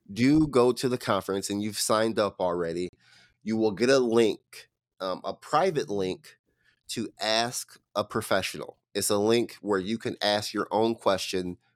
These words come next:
to the panelists. So, um, it's a, it's something new we're doing this year that I'm super excited about. Uh, and the reason why we're doing it, Krisha, is so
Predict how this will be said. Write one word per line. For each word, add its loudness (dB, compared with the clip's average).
to 2
the 2
panelists. -6
So, 0
um, 0
it's 0
a, -2
it's -2
something 2
new 4
we're 2
doing 4
this 0
year 2
that 2
I'm -2
super -2
excited 2
about. 2
Uh, 2
and 2
the 4
reason 2
why 6
we're 0
doing 4
it, -2
Krisha, 2
is 0
so 2